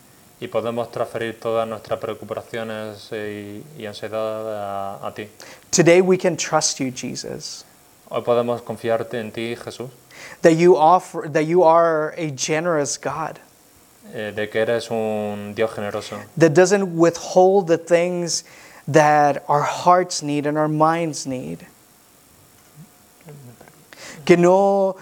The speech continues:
Speaker 2: nos, eh, previenes de poder tener lo que nuestro corazón y nuestra mente necesita, sino que tú, Jesús, nos provees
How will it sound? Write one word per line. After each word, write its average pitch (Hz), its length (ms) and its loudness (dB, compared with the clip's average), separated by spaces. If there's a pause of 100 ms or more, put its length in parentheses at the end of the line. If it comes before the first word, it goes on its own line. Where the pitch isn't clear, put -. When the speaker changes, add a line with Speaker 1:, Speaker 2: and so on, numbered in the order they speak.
(220)
Speaker 2:
nos, 170 840 2
eh, 156 640 4 (380)
previenes 165 680 4
de 151 100 0
poder 165 360 2
tener 175 520 0
lo 160 240 4
que 147 400 -2 (580)
nuestro 165 640 4
corazón 170 640 2
y 160 80 0
nuestra 151 320 -2
mente 156 440 0
necesita, 147 880 -4 (580)
sino 175 320 4
que 170 160 4
tú, 190 300 4
Jesús, - 840 -4 (120)
nos 151 240 2
provees 156 760 2